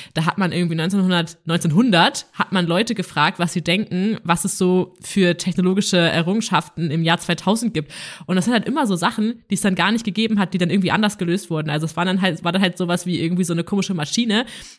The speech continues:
wo so ganz viele Besen dran waren, die sich dann selber bewegt haben und jetzt haben wir halt den Staubsauger. Also das ist halt immer lustig, was, was Leute so denken, ähm, was es in Zukunft geben wird und was es dann wirklich gibt, ist dann ein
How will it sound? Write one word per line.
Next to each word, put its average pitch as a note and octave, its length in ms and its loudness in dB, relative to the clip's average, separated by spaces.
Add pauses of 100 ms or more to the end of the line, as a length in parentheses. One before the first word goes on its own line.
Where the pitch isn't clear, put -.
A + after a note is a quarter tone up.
wo F3+ 80 2
so F#3+ 40 4
ganz F3+ 200 0
viele F#3+ 160 4
Besen G3 580 0 (140)
dran F3 300 2
waren, E3+ 160 4
die F#3 40 2
sich F#3 80 0
dann F#3 140 2
selber F#3 220 4
bewegt F3 280 0
haben F3+ 240 2
und E3 80 0
jetzt F3 160 0
haben F3+ 80 0
wir E3+ 80 2
halt D#3+ 140 0
den E3 60 -4
Staubsauger. - 600 -4 (140)
Also G3+ 240 4
das A#3 160 0 (100)
ist - 120 2
halt A3+ 100 2
immer G#3+ 160 0
lustig, A#3+ 320 0
was, G#3 180 -4
was F#3 200 -4
Leute A#3+ 240 2
so G#3 100 2
denken, A3 440 -2 (360)
ähm, G3+ 300 0 (220)
was G#3 240 -2
es A3 80 -4
in G#3 80 -4
Zukunft A3+ 340 -2
geben A3+ 280 -4
wird A3+ 200 -2
und F#3 180 -4
was G3 120 0
es G#3+ 80 -2
dann F#3+ 180 -2
wirklich G#3+ 280 -2
gibt, - 180 -4
ist - 160 -6
dann F3+ 100 -2
ein F3+ 140 -4